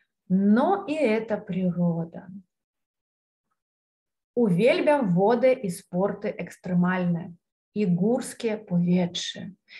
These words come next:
Я обожаю воду, экстремальные спорты и горный воздух.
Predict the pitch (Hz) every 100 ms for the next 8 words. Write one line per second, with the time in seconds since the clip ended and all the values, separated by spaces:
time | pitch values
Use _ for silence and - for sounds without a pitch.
0 | - - - 262 320 330 302 294 285 196
1 | 220 233 214 202 - 180 185 190 180 175
2 | - 175 175 - 175 - 180 175 196 233
3 | 220 214 190 170 170 170 170 - _